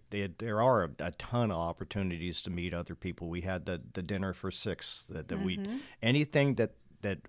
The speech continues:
Speaker 1: allowed us to try to get out there and meet different people, we, we jumped in feet first. Because we've, uh, as Peggy said, we lived in seven different states, and we knew we weren't gonna be staying in any particular area until now.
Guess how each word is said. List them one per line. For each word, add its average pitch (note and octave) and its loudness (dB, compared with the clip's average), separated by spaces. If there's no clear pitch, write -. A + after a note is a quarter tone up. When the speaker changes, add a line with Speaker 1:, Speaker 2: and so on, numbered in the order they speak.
Speaker 1:
allowed G2+ 0
us - 2
to F#2 -4
try F#2+ 2
to F2+ -2
get G2+ 0
out F#2+ 2
there F#2+ 2
and F2+ 0
meet F2+ -2
different F2+ -2
people, E2+ -4
we, G2 -2
we G#2+ -4
jumped F#2 -2
in F2 -4
feet D#2 -8
first. - -10
Because G#2+ -2
we've, A2+ 0
uh, G#2 0
as G2+ -6
Peggy G#2+ -2
said, A#2 2
we F2+ 0
lived A2+ 0
in F#2 2
seven F2 0
different F2 -6
states, E2+ -4
and F2 -2
we F2+ -6
knew A#2 2
we B2 2
weren't F#2 0
gonna F#2 0
be F2+ -4
staying B2+ 2
in E2+ 0
any G2 0
particular F2+ -4
area F#2 -2
until E2 -4
now. F2 0